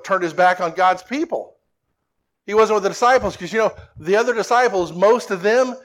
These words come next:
had also scattered. But they'd come back together. They'd come back together. He didn't come back together. He even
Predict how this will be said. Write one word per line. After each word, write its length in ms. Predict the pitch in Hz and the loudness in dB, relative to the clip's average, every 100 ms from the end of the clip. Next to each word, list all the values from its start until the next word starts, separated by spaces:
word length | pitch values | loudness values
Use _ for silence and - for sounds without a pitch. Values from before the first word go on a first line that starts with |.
| _ - | _ -2
had 100 | 180 | 2
also 440 | 185 214 208 170 | 4 2 0 -2
scattered. 600 | - - - 143 117 87 - _ _ _ _ _ _ _ _ _ _ _ _ _ _ _ _ _ _ _ _ - | -2 -12 -2 0 0 -4 -16 _ _ _ _ _ _ _ _ _ _ _ _ _ _ _ _ _ _ _ _ -18
But 100 | 123 | -14
they'd 200 | 117 - | -14 -12
come 140 | 123 | -8
back 180 | 110 - | -8 -10
together. 340 | 110 101 78 _ _ _ _ _ _ _ _ _ _ _ _ _ _ _ _ _ _ _ _ _ | -10 -10 -10 _ _ _ _ _ _ _ _ _ _ _ _ _ _ _ _ _ _ _ _ _
They'd 160 | 127 123 | -16 -12
come 160 | 151 | -6
back 120 | 139 131 | -6 -4
together. 220 | 147 131 _ _ | -8 -10 _ _
He 160 | 208 | -6
didn't 180 | 254 165 | -6 -6
come 140 | 151 170 | -6 -4
back 160 | 170 | -4
together. 240 | 196 208 - _ | -4 -6 -8 _
He 280 | - 226 214 | -12 -10 -6
even 440 | 175 170 - - | -4 -4 -6 -14